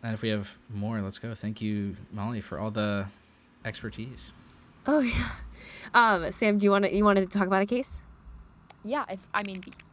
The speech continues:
Speaker 3: do you
Speaker 2: No,
Speaker 3: have any
Speaker 2: please
Speaker 3: more
Speaker 2: go
Speaker 3: you wanna
Speaker 2: ahead.
Speaker 3: talk
Speaker 2: No,
Speaker 3: about?
Speaker 2: no, I, I
Speaker 3: Okay,
Speaker 2: have, like, one or
Speaker 3: yeah.
Speaker 2: two more, but I think the one that you're talking about might be one of mine, so I'll let you go first.
Speaker 1: Hey, uh, Story here in editing to explain something.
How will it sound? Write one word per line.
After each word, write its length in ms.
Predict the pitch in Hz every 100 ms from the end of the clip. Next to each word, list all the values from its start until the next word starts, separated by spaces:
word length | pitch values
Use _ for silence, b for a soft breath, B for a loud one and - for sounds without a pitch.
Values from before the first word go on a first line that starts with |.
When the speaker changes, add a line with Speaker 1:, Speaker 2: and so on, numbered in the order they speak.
| - - - -
Speaker 3:
do 80 | 185
you 80 | 180
Speaker 2:
No, 200 | 320 381
Speaker 3:
have 20 |
any 60 |
Speaker 2:
please 140 | - 339
Speaker 3:
more 60 | 214
Speaker 2:
go 80 |
Speaker 3:
you 40 | 254
wanna 60 | 302
Speaker 2:
ahead. 100 | 220
Speaker 3:
talk 60 |
Speaker 2:
No, 140 | 277 370
Speaker 3:
about? 60 |
Speaker 2:
no, 120 | 349 -
I, 60 |
I 200 | 269 226
Speaker 3:
Okay, 120 | 262 233
Speaker 2:
have, 120 | 202
like, 140 | 294
one 180 | 220 202
or 40 |
Speaker 3:
yeah. 60 | 254
Speaker 2:
two 120 | 254
more, 240 | 196 175 220 B -
but 100 | 226
I 100 | 220
think 180 | 240 254
the 80 |
one 160 | 262 247
that 100 | 233
you're 100 | 202
talking 280 | 208 202 214
about 180 | 196 175
might 180 | 180
be 80 | 180
one 120 | 175
of 80 | 165
mine, 280 | 151 143 170
so 140 | -
I'll 80 | 170
let 140 | 175 165
you 60 |
go 120 | 156
first. 380 | 156 160 - - _ _ _ _
Speaker 1:
Hey, 400 | 196 180 113 101 -
uh, 280 | 143 139 127 -
Story 400 | - 262 233 196
here 180 | 170 156
in 100 | 135
editing 400 | 127 120 120 113
to 260 | 110 107 - - -
explain 480 | 120 120 - 135 123
something. 420 | 131 123 123 113